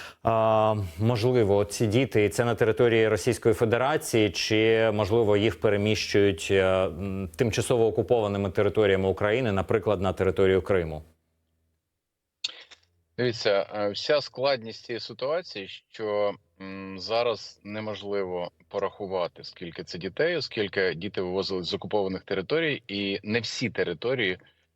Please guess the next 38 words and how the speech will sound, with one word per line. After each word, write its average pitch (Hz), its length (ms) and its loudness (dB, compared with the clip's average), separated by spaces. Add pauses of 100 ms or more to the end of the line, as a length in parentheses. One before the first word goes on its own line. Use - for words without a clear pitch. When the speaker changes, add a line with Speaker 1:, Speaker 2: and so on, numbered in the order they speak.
(160)
Speaker 2:
поки 101 220 -6
що 98 180 -4
звільнені, 85 760 -8
але 82 480 -2 (240)
наші 87 560 -4
військові 127 500 -4
все 98 280 -2
роблять 82 360 -4
для 80 140 -6
того, 90 300 -6
щоб 80 280 -6
звільнити 87 460 -4
всі 92 260 -2
території. - 540 -6 (920)
Е, 90 240 2
ми 113 160 -2
маємо 151 380 0
говорити 117 540 -2
про 98 180 -4
цю - 180 -4
війну 107 580 -2 (420)
як 95 360 0
не 98 160 -2
війну 104 500 0
дві 92 180 -6
тисячі 98 360 -2
двадцять 90 400 0
другого 98 340 2
року, 71 420 -2 (280)
а 87 120 2
війну, 92 300 0
яка 110 240 0
розпочалася 95 720 0
в 85 40 0
дві 87 180 -6
тисячі 95 320 -2
чотирнадцятому 85 800 -2
році, 104 400 0